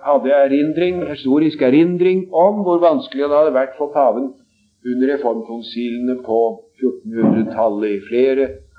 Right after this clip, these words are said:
alvorlige vendinger. På den annen side var det mange som ropte på et konsil. Det gjorde for eksempel Martin Luther gang på gang, tidlig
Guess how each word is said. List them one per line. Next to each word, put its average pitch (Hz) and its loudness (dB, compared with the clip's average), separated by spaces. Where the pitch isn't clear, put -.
alvorlige 117 2
vendinger. 98 0
På 170 4
den 196 4
annen 190 4
side 196 2
var 180 8
det 190 4
mange 165 2
som 170 0
ropte 160 4
på 139 4
et 147 0
konsil. 175 2
Det 180 4
gjorde 156 4
for 151 0
eksempel 135 -2
Martin 120 2
Luther 196 0
gang 165 2
på 175 0
gang, 202 2
tidlig 160 4